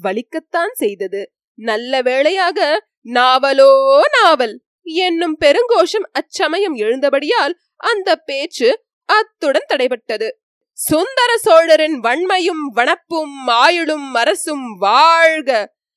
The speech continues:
என வாழ்த்திவிட்டு நாடகம் முடிவடைந்தது. சபையோர் கலைந்து குதூகல ஆனந்தத்தினால் ஆடிக்கொண்டு தத்தம் வீடு சென்றார்கள்.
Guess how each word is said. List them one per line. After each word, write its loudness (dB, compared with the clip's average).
என 2
வாழ்த்திவிட்டு 0
நாடகம் 0
முடிவடைந்தது. -4
சபையோர் 0
கலைந்து -2
குதூகல 0
ஆனந்தத்தினால் -4
ஆடிக்கொண்டு -4
தத்தம் -4
வீடு -6
சென்றார்கள். -4